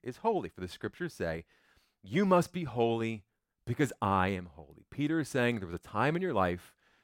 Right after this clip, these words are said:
when you didn't know any better, but now that you do know better, be holy in all that you do. And he keeps repeating this, "Be holy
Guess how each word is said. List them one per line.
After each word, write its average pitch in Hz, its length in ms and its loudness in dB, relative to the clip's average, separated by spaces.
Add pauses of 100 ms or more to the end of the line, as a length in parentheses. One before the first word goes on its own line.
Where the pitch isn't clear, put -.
(120)
when 76 160 -20
you 85 80 -14
didn't 113 220 -2
know 104 160 0
any 120 100 -2
better, 78 420 -10 (400)
but 78 120 -14
now 87 180 0
that 147 140 -4
you 196 80 -6
do 233 240 2
know 190 160 8
better, 95 320 0 (920)
be 127 80 -2
holy 127 480 0 (840)
in 127 140 -6
all 98 200 0
that 92 180 -8
you 98 100 -16
do. 78 180 -16 (100)
And 85 80 -18
he 107 80 -10
keeps - 240 -10
repeating 151 440 -8
this, - 120 -20
"Be 127 140 -16
holy 151 460 -2